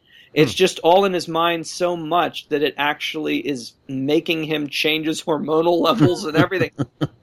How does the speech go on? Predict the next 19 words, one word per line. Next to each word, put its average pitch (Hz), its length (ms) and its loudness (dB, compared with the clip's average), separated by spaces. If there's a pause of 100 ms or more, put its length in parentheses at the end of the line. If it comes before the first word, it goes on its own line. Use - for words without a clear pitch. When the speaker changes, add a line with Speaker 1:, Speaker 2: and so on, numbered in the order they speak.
Speaker 1:
And 185 120 0
he - 240 2
gives 202 160 2
him 233 140 0
brain 180 340 0
Speaker 2:
<laughs> - 140 -8
Speaker 1:
surgery, 196 560 -2
and, 165 180 -8
like, 170 240 -2 (160)
a 156 100 2
third 269 460 4
of 269 100 -2
the 240 80 4
way 220 340 4
into 220 260 -6
that 202 240 0
movie, 175 580 -4 (200)
he's 202 340 -2
cured. - 540 -4